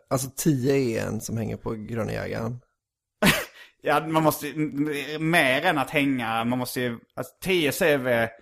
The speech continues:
Speaker 1: Man försakar sin
Speaker 2: fullt
Speaker 1: familj.
Speaker 2: utblommad alkoholist.
Speaker 1: Okej. Eh, alltså, jag tror ändå att jag närmar mig att spränga sexan.
Speaker 2: Okej.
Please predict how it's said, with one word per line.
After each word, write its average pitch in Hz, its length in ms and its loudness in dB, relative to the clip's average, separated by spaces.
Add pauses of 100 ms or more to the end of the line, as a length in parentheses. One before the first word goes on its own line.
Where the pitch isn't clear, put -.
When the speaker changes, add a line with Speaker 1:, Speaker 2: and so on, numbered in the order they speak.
(100)
Speaker 1:
Man 131 160 2
försakar 127 400 0
sin 214 160 8
Speaker 2:
fullt 143 220 6
Speaker 1:
familj. 151 260 2
Speaker 2:
utblommad 113 640 0
alkoholist. 117 680 -4
Speaker 1:
Okej. - 260 -6 (840)
Eh, 123 360 2
alltså, 131 160 2
jag 131 100 0
tror 185 440 6
ändå 143 320 6
att 120 320 -2
jag 117 600 0 (480)
närmar 123 560 0
mig 117 520 0 (880)
att - 180 -6 (680)
spränga 110 840 -2 (360)
sexan. 123 540 -4 (280)
Speaker 2:
Okej. 131 440 4